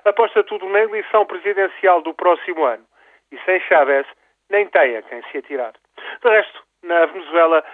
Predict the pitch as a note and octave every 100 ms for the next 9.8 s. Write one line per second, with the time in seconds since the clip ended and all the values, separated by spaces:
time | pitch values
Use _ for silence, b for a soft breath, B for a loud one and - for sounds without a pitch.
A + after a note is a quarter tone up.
0 | B B G3 F3 F#3 G3 G3+ F#3+ E3 F3
1 | D3 B2+ A#2+ - - - A2 G#2 _ b
2 | b - D3 C#3 E3 - - E3+ E3+ F#3
3 | _ _ - G#3+ G#3 F#3+ E3 E3 D#3 F#3
4 | E3 B2+ A#2+ B2 b b b - E3 D3+
5 | C#3+ B2+ C3+ B2+ E3 C#3+ D3+ D#3+ E3 D#3
6 | - _ - G3 - F#3+ F3 F#3 F3+ -
7 | F3 D#3+ D3+ E3+ D#3 D#3 E3+ - - -
8 | F3+ F3+ D3 - C#3 C#3+ F3 E3+ C3+ A#2+
9 | B2 C#3 - E3 D#3+ F3 E3